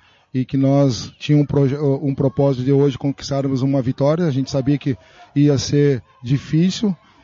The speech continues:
e os atletas dentro de campo, de, de certa forma, conseguiram facilitar, porque tiveram um entendimento. Já logo em seguida, já a gente conseguiu na, na primeira etapa fazer um placar bacana, né? Na segunda etapa, a gente não deixou de jogar.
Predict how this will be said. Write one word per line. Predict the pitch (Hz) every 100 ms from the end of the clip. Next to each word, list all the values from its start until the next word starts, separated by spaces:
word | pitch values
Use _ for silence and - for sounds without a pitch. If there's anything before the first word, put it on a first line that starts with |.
| _
e |
os | 147 151
atletas | 165 165 170 175
dentro | 170 165
de |
campo, | 151 170 185 165
de, | 160 -
de | 170
certa | 180 196 196 180
forma, | 143 165 175 175
conseguiram | 175 - 160 160 170
facilitar, | - 170 - - 160 139 151 180 - _ -
porque | - 131
tiveram | - 160 160
um | 165
entendimento. | 170 165 165 151 143
Já | 131 160
logo | 156 165 156
em |
seguida, | 160 143 151 147
já | 147 123 _ _
a | -
gente | 135 151
conseguiu | 160 147 151 151
na, | 156 151 143
na | 143
primeira | 143 147
etapa | 143 147 139
fazer | 123 147 131 120 151 139 _ _ -
um | 147
placar | 151 143 - 151 151 131 - _ _
bacana, | 123 117 156 - 156 156 185 214 175 _ _ _
né? | 147 175
Na |
segunda | 196 220 208 208
etapa, | - 185 160 139 98 - _ _
a | 143
gente | 143 156
não | 156
deixou | 156 139 160
de | 151
jogar. | 143 139 180